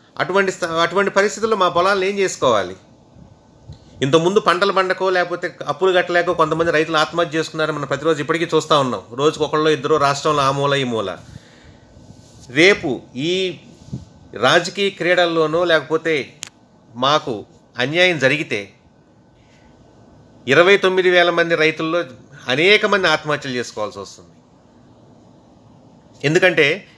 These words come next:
భవిష్యత్తులో కనపట్టలేదు మాకు. ఈ పొలాలు రేట్లు పెరిగిన తర్వాత ఈ పొలాలను చూపెట్టి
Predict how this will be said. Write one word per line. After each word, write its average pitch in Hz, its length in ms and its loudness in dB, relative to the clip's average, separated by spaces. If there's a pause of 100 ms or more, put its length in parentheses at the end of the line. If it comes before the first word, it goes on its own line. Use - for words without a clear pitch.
(140)
భవిష్యత్తులో 185 420 0
కనపట్టలేదు 170 480 -4
మాకు. 95 300 -10 (760)
ఈ 147 140 2
పొలాలు 180 400 6
రేట్లు 180 300 -2
పెరిగిన 175 280 -2
తర్వాత 165 360 0
ఈ 139 220 -2
పొలాలను 170 480 0
చూపెట్టి 143 560 -4